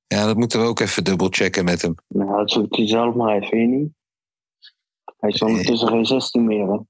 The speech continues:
Speaker 1: Nee, maar wel even dubbelchecken, jongen. Misschien denkt hij dat hij in de studio kan slapen. En dat is natuurlijk niet zo.
Speaker 2: Jawel.
Speaker 1: En dat
Speaker 2: Hij
Speaker 1: is
Speaker 2: wel.
Speaker 1: vro-, dat is vroeger nog wel eens zo geweest. Ehm, nou, oké. We zien, spreken de mensen zondag weer.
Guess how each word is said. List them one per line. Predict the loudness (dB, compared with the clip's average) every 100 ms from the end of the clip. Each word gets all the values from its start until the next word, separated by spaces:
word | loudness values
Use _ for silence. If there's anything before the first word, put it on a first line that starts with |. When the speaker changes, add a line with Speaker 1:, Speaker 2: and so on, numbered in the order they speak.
| _ _ _ 0
Speaker 1:
Nee, | 2 0
maar | 0 0
wel | 0
even | -2 -2
dubbelchecken, | 0 0 0 0 0 0
jongen. | 2 2
Misschien | 0 0 0 2
denkt | 0 0
hij | -2
dat | 0
hij | 0
in | 0
de |
studio | 0 0 0 0
kan | -2 -2
slapen. | 0 -2 0 -2 -4 -2
En | -2
dat | 0
is | 0
natuurlijk | 0 0 0 0
niet | 0
zo. | 0 -2 -4 _ _ _ _ _ _ _ _ _ _ _ _ _ _ _ _ _ _ -20 -8
Speaker 2:
Jawel. | -4 -2 -4 -8 -18 -20 _
Speaker 1:
En | -4
dat | 0
Speaker 2:
Hij | 0
Speaker 1:
is | -2
Speaker 2:
wel. | -2
Speaker 1:
vro-, | -4 -6 _ _ _
dat | -2
is | -2
vroeger | -2 -2 0 0
nog | 0
wel | 0
eens | 0 0
zo | -2
geweest. | 0 0 0 -2 -6 -6 -4 -4 -4 -4 -6 -4
Ehm, | 0 2 0 0 -2 -4 -6 -8 -12 -4
nou, | 0 2 0
oké. | 0 0 -2
We | 0 0 2 0
zien, | 0 0 0 -2 _
spreken | -6 0 0 0 0 0 0
de | 0
mensen | 2 2 2 0 -2
zondag | 0 0 0
weer. | 0 2 0